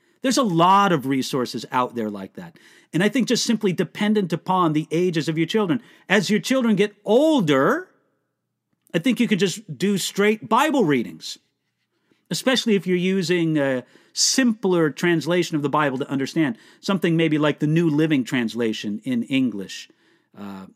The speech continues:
and there's sort of equivalents to that in other languages as well. So I, I do believe that, um, it's important just to get into a routine,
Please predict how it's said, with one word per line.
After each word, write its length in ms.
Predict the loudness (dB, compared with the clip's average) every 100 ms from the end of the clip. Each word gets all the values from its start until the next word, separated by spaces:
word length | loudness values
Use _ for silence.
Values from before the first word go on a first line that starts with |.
| -6
and 320 | -4 -4 -2
there's 220 | -2 -2
sort 200 | -2 0
of 80 | -2
equivalents 520 | -2 -2 -2 -2 -4
to 80 | -6
that 200 | -6 -6
in 100 | -8
other 380 | -6 -4 -4 -8 -8
languages 500 | -8 -8 -12 -18 -18
as 120 | -14
well. 260 | -14 -14 _ _ _ _ _ _ _ _ _ _ -14
So 460 | -4 0 2 0 -4 _ _ _ _ _
I, 100 | -12 0
I 120 | 0
do 320 | 2 2 0
believe 720 | 0 0 2 2 0 -2 -8 _ _ _
that, 480 | -4 0 0 -2 -10 -8
um, 380 | -6 -2 -4 -6 _ _ _ -6
it's 140 | 0
important 480 | 0 2 0 2 2
just 220 | 0 0
to 40 | -4
get 300 | 0 -2 0
into 280 | 0 2
a 60 | 2
routine, 540 | 2 0 0 -2 -2